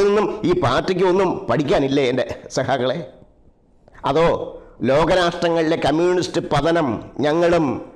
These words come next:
ഘോരഘോരം പിന്തുടരും എന്ന പിടിവാശിയാണോ സഖാക്കളെ ഇവിടെയെല്ലാം ഉള്ളത്? ഇവിടെയെല്ലാം വളരുന്നത് ബി ജെ പി ആണ്.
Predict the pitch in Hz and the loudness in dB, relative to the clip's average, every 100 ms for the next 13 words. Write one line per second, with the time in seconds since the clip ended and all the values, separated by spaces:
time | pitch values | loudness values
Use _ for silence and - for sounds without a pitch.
0 | - - 156 165 160 147 170 170 170 165 | -14 -4 0 0 0 0 0 2 0 -2
1 | 156 170 160 165 147 - - 147 165 - | 0 0 0 0 -2 -6 -4 -2 0 0
2 | 156 165 165 156 156 156 160 151 147 160 | 0 2 0 0 0 0 0 -2 -2 -2
3 | 175 170 - - - - 156 165 160 165 | 0 -2 -4 -14 -20 -6 0 2 2 0
4 | 156 - - - 165 165 180 - - - | -4 -10 -20 -6 -2 0 -2 -6 -16 -20
5 | - - - _ - - - _ _ - | -20 -20 -20 _ -20 -20 -20 _ _ -20
6 | _ _ - _ - 139 175 196 226 196 | _ _ -20 _ -8 0 2 2 2 2
7 | 214 233 233 226 220 220 202 147 | 2 2 2 2 2 2 2 0